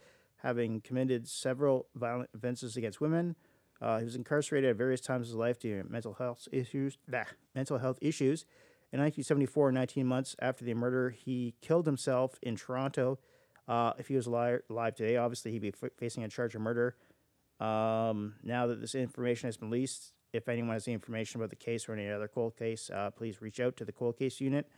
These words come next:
at one eight six six eight seven six five four two three. So, yeah, it's, uh, yeah, another one, s-,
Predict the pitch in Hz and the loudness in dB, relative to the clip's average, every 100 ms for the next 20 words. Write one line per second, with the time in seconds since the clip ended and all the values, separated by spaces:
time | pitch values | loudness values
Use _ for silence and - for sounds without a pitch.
0 | _ _ _ _ _ 123 131 127 123 120 | _ _ _ _ _ 0 0 0 -2 -2
1 | - - 123 - 123 - - 135 - 117 | -4 -10 -8 -8 -8 -10 -6 -6 -4 -6
2 | 110 123 - - - 120 113 127 107 - | -6 -6 -8 -12 -6 -2 -2 -2 -6 -4
3 | 120 - 131 90 - - - 135 120 110 | -8 -4 -4 -4 -8 -14 -6 -2 0 0
4 | 101 - 135 139 92 - 110 - - 113 | -2 -2 2 2 0 -8 -8 -6 -4 0
5 | 107 107 98 - 143 104 107 143 160 107 | 2 0 -2 -2 -2 -2 0 2 2 0
6 | 101 | -4